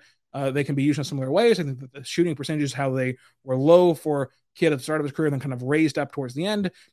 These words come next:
uh, and it helped him become a top seventy-five player of all time, <laughs> is, is a great comparison for Josh Giddey. But, but yeah, I think that Josh Giddey's focus point will be shooting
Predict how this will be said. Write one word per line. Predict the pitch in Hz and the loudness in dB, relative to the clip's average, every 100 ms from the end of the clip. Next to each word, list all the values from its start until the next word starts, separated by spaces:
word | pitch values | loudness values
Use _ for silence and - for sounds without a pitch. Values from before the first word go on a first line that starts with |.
| _ 143 | _ -8
uh, | |
and | 131 135 | -6 -6
it | - | -6
helped | 151 - | -6 -4
him | |
become | 135 127 139 135 - _ _ | -6 -4 -4 -4 -8 _ _
a | 135 127 | -8 -8
top | - 147 | -4 -4
seventy-five | - 143 127 | -2 -6 -4
player | 147 | -4
of | 131 | -4
all | 127 | -2
time, | - 208 214 214 - _ _ | 0 2 4 2 -2 _ _
<laughs> | - 170 | -6 -4
is, | 135 151 143 151 | -2 0 0 0
is | 151 139 | -2 0
a | 147 | 0
great | 135 160 | 2 0
comparison | 147 139 127 131 | 2 -4 -6 -8
for | 127 | -6
Josh | 135 - | -6 0
Giddey. | 196 175 147 - _ | 2 2 0 -16 _
But, | 175 175 | -4 4
but | 180 185 | 4 6
yeah, | 165 | 2
I | 143 | 2
think | 139 180 | -2 0
that | 180 156 _ _ _ _ | 0 0 _ _ _ _
Josh | 196 175 - | 2 2 2
Giddey's | 170 | 0
focus | - 170 156 | 2 0 -2
point | - 165 | -4 -2
will | 143 | -2
be | 135 151 | 0 2
shooting | 139 - 175 247 | 2 0 2 0